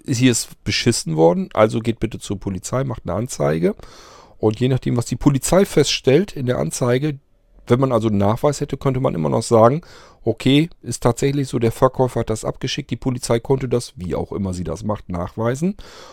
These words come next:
Und, ähm, alles klar, äh,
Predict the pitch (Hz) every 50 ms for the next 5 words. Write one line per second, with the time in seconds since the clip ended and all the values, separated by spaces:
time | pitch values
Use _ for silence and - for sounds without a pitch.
0 | - - - - - 113 120 127 120 - - - 120 120 120 120 120 123 123 -
1 | _ _ _ _ _ _ - 107 107 107 104 - - - 98 104 104 117 135 143
2 | 143 143 143 - - - 107 110 113 113 117 123